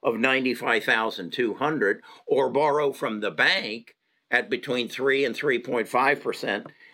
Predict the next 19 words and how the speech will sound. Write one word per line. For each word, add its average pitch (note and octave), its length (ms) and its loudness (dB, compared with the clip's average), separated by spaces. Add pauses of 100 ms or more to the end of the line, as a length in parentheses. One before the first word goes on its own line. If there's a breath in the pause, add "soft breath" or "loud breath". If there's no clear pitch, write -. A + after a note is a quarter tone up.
(120)
at G#2+ 160 2
a A2+ 60 4
nine G2 320 0
thousand D2+ 520 -4 (160)
dollar D2+ 320 0
rate. D2+ 360 0 (340 loud breath)
This G3 240 2
is D4+ 180 2
how, B2 440 4 (160)
how C3 400 2
large, B2 720 2 (360 soft breath)
um, F#2 920 0
investors B2 680 0
do A2 220 2
it. C#2+ 140 -8 (160 loud breath)
Now, C3+ 340 2 (640 soft breath)
I C#3+ 140 4
could G#3+ 420 0
have A2+ 640 -2